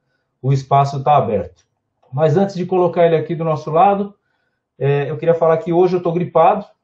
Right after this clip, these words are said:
né? Então, se essa live aqui, é, eu cansar, ou eu tiver alguma coriza, ou meu olho lacrimejar,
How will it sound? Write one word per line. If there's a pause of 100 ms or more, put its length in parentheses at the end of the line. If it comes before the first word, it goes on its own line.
né?
Então,
se
essa
live
aqui, (680)
é,
eu
cansar, (120)
ou
eu
tiver
alguma
coriza,
ou
meu
olho
lacrimejar,